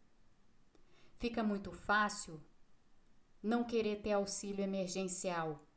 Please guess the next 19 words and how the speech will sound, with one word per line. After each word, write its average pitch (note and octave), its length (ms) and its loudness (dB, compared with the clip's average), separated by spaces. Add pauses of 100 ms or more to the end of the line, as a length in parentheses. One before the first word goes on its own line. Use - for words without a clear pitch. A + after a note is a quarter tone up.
(320)
por F#3+ 220 2
exemplo. D#3 640 -2 (1600)
Fica A3 320 -2
muito F#3+ 320 -2
fácil F#3 720 2 (440)
querer G3 300 0
reduzir G3+ 500 0
ao G3+ 140 4
máximo F#3 720 0 (300)
a F3+ 80 -4
proteção F#3+ 600 -2
social, F3 760 -2 (540)
por G3 220 2
exemplo. D#3 720 -4 (1700)
Fica D4 340 0
muito G#3+ 320 2
fácil G3 720 2 (500)
querer G#3 380 0
privatizar G#3+ 1080 2